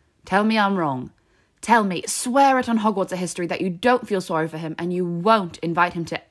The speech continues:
any of our holiday events." Hermione rolled her eyes impatiently and put her hands on her hips. "I'm," she sighed. "Just one. He shouldn't." "No," Ginny cut Hermione off.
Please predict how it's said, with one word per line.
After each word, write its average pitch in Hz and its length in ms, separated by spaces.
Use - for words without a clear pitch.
any 214 300
of 156 120
our 156 120
holiday 156 360
events." 131 520
Hermione 208 320
rolled 208 180
her - 100
eyes 170 200
impatiently 165 640
and 185 100
put 226 120
her 214 100
hands 190 240
on 175 80
her 175 120
hips. 156 360
"I'm," 269 420
she 196 220
sighed. 165 380
"Just - 260
one. 190 380
He 233 160
shouldn't." 254 440
"No," 147 400
Ginny 185 220
cut 170 200
Hermione 160 320
off. 151 360